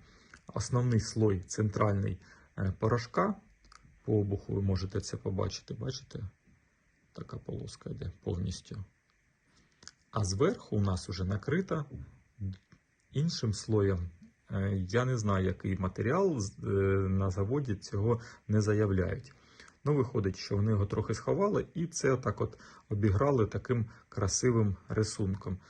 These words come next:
Тобто центральна частина у нас вся іде з порошка, а зверху тут тонюсінький слой уже з іншого металу. По факту ми маємо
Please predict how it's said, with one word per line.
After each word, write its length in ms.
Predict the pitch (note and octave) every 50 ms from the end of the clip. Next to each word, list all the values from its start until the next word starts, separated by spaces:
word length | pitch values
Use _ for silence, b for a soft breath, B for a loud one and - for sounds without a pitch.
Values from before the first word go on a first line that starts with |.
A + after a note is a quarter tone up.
| B B B B
Тобто 180 | - - F#2+ -
центральна 580 | - - A#2+ B2 A#2 - A#2+ A2 G#2 G#2 G2 F#2
частина 520 | - G#2+ G#2 - - - G2+ F#2+ F#2+ F#2+
у 60 | F#2+
нас 220 | F#2 F#2+ F#2 - -
вся 300 | - - - G2+ G2 - -
іде 180 | A2 F#2 G2
з 80 | - -
порошка, 560 | - - - - - - - - E3+ - - -
а 100 | - G#2
зверху 440 | F#2 G2+ A#2 D3 E3+ D#3+ - - -
тут 240 | - A2+ G2 - - - - - _
тонюсінький 600 | - - G#2 G#2+ G#2+ F#2+ - - G2+ F#2+ - - G2
слой 280 | - - C3 D3 -
уже 220 | A2 G2+ F#2+ G#2+ G#2
з 80 | F#2+
іншого 280 | A2 A#2+ A2 - - G2+
металу. 380 | G2+ G2 - - F#2+ F#2+ - -
По 100 | - -
факту 320 | - F3 F3 - - B2
ми 80 | G#2+ G#2
маємо 500 | G#2+ A#2+ C3+ C#3 B2+ A2+ A2+ A2 G2+